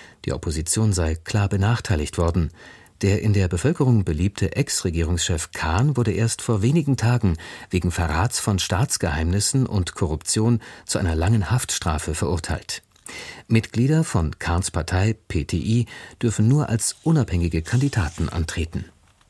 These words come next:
Der deutsch-französische Historiker und Politikwissenschaftler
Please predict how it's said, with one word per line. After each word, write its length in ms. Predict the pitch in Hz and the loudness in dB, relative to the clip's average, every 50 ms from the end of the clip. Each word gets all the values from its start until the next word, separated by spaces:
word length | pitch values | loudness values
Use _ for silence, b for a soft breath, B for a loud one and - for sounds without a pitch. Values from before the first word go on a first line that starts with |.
| _ _ _ _ _ _ _ _ _ _ _ _ _ _ _ _ _ _ _ _ _ _ B B B B B B B B B B B B B B B B B B B B B B B B B B B - - - - - | _ _ _ _ _ _ _ _ _ _ _ _ _ _ _ _ _ _ _ _ _ _ B B B B B B B B B B B B B B B B B B B B B B B B B B B -20 -20 -14 -2 -2
Der 80 | 127 | 2
deutsch-französische 880 | 107 120 151 170 - - 165 156 131 - - 135 139 135 139 - - 123 | 4 4 2 2 2 2 2 2 2 2 0 0 2 2 0 2 2 2
Historiker 800 | 110 117 107 - - 123 120 113 104 90 - - 92 85 80 80 | 2 2 0 2 2 2 2 2 2 0 2 0 0 2 2 2
und 260 | 80 82 82 - - | 0 -2 -4 -6 -6
Politikwissenschaftler 1200 | - 95 80 82 - - 135 - - 104 92 - 101 - - 107 107 - - 107 104 98 98 - | -4 -4 -4 -2 -2 -2 -2 0 0 0 2 2 0 0 0 -2 -2 0 0 2 2 2 0 -2